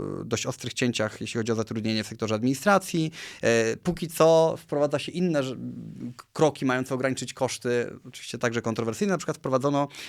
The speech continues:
e, czy zobowiązano nauczycieli do tego, żeby ich pensum, e, lekcyjne, czyli liczba godzin wykładowych, które tygodniowo realizują, wzrosło o dwie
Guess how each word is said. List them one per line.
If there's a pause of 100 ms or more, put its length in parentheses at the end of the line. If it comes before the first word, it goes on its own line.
e, (500)
czy
zobowiązano
nauczycieli
do
tego,
żeby
ich
pensum,
e, (680)
lekcyjne,
czyli
liczba
godzin
wykładowych,
które (400)
tygodniowo
realizują,
wzrosło
o
dwie